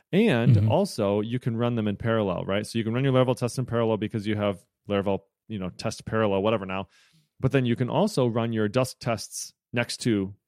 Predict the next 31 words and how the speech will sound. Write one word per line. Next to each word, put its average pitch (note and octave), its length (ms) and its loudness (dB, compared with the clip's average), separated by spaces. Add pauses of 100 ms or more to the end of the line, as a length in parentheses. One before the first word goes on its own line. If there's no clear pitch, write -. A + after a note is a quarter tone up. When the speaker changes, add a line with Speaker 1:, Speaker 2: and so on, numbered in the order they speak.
(140)
Speaker 1:
your G2 440 2 (260)
unit A#2 280 0
tests - 480 -8 (180)
at F2 80 -6
the G#2 60 -8
same A#2+ 180 6
Speaker 2:
Mm-hmm. G#2 100 6
Speaker 1:
time, G2+ 200 0
which A#2 200 -2
makes A2 240 0
it G#2 100 -4
Speaker 2:
Yeah. A2 280 4
Speaker 1:
go G2+ 120 4
way F#2 180 2
faster F2+ 320 -6
too. - 180 -8 (640)
So F2+ 240 0 (120)
yeah, G#2 140 4
I've F#2 80 0
been F#2+ 100 -6
very F#2 180 -4
pleased F#2+ 300 -8
with F#2 140 -2
it. F#2 60 -2
It - 80 -12 (320)
works F#2+ 240 -8
really F#2 140 -2
well. F2+ 220 -2 (640)
Hey, E3 140 10
Speaker 2:
Mm. A2+ 60 6
Speaker 1:
folks, E3+ 280 2